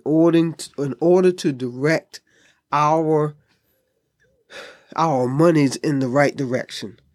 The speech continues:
That we know that we need to pay our taxes to support our government and to support those who we have elected into office. So we ask that you help us to be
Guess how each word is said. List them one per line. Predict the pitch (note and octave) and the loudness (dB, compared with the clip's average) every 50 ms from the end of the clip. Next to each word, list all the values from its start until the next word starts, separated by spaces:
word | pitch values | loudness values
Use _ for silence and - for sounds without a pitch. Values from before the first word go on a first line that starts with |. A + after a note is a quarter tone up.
| _ _ _ _ _ - | _ _ _ _ _ 0
That | C#3+ C3 C3 | 2 2 4
we | C#3+ D3+ D#3 D#3+ | 4 2 2 4
know | D#3 D#3 E3+ F3+ E3+ D#3 | 4 4 4 4 4 4
that | C3 B2 G#2 | 2 -2 -2
we | C3+ D#3 D#3+ D#3 | -2 -2 -2 0
need | D3+ D3 C#3+ C#3+ - | 2 0 0 0 -4
to | - B2 | -10 -12
pay | - - D#3+ C#3 C#3 C#3+ B2+ | -6 -2 0 2 4 4 2
our | C3+ C3+ B2+ | 0 -2 -4
taxes | - D#3 C#3+ C#3+ A#2 - - - F2 - - - _ _ _ _ _ _ - | -4 -2 -2 -2 -2 -6 -8 -12 -12 -12 -14 -16 _ _ _ _ _ _ -2
to | - C#3 | -2 0
support | - D#3+ D3 - - D3+ D3 C#3 | 0 -2 -4 -2 2 2 4 4
our | C3+ A#2+ A#2+ A#2+ | 4 4 2 0
government | A#2+ C3 C3 B2+ C3 A#2 F#2+ E2+ - - _ - | 2 0 0 0 -2 -8 -8 -8 -10 -12 _ -12
and | B2 A#2+ | -12 -8
to | - B2 | -8 -8
support | - - C3 - - - D3+ D3 - - | -6 -6 -6 -6 -2 0 0 0 0 -2
those | A#2+ A2+ A2+ C3+ C3+ D3 C#3+ C#3+ C#3+ D3+ D3 - _ - - _ _ _ | -4 -2 0 2 4 4 2 0 -2 -4 -8 -14 _ -20 -20 _ _ _
who | - D#3 | -2 -2
we | C#3 C3 C#3 D3 C#3+ C#3 | 0 2 2 4 2 2
have | C3+ B2 A#2+ B2 | 2 0 0 2
elected | B2 A#2+ A#2 B2+ C3+ C#3+ C#3+ - - B2 - _ | 2 2 2 2 0 0 0 -2 -4 -4 -4 _
into | - C3+ C3+ C3 - - B2+ B2+ | -4 -4 -4 -4 -4 -4 -2 -2
office. | C#3+ D#3 E3 F3 - - - - - - _ _ - - - - _ - | -2 -4 -4 -8 -12 -16 -14 -14 -16 -16 _ _ -20 -20 -20 -20 _ -6
So | - E3 | -2 0
we | D3+ C#3+ D3 D3+ D#3 | 2 4 4 4 4
ask | D#3 E3 F3 F3+ F3+ F3+ - - | 4 4 4 4 2 0 -4 -2
that | E3 D3+ D3 D3 - - | 0 0 0 0 -4 -6
you | E3 D#3+ | -4 -2
help | D3+ D#3 D3 D3+ D3 D#3 | 0 2 2 2 2 0
us | D3 D3+ D3+ - - - _ _ _ _ _ _ _ _ _ _ - | 0 0 -2 -4 -12 -16 _ _ _ _ _ _ _ _ _ _ -4
to | - D3+ C3+ | -4 -2 -2
be | B2 A#2+ D3 D3 D#3 D#3 D3+ D3 D3 D3+ D3 | -2 0 0 2 2 2 2 2 0 0 -2